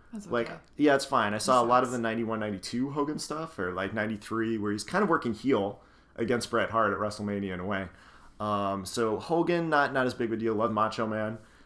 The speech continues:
Speaker 2: Then I, I kinda dropped out of it, uh, probably around age eleven or twelve or thirteen. And then I came back in for the Attitude Era.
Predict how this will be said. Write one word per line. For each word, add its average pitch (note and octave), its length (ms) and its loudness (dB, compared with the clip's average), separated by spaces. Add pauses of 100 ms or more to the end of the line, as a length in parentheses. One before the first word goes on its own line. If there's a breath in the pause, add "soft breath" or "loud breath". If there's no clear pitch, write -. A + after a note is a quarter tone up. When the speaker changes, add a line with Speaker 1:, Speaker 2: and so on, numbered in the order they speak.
(180 soft breath)
Speaker 2:
Then A2+ 140 0
I, A2+ 340 0
I - 20 -4
kinda A#2 240 -2
dropped A2 260 2
out G#2+ 160 4
of G#2 80 -2
it, G#2 220 -2 (160)
uh, A2+ 80 -6 (140)
probably A2 240 0
around G2 240 0
age G2+ 340 -4
eleven F#2 280 -4
or F#2 80 -6
twelve F#2 320 -6
or F#2+ 60 -8
thirteen. F#2+ 640 -6 (400 soft breath)
And A2+ 120 -6
then A#2+ 80 0
I A2+ 100 0
came A2+ 280 -6
back D3 320 6
in G#2 340 -2
for A2 140 -8
the F#2+ 100 -4
Attitude A2 340 -2
Era. F#2 400 -2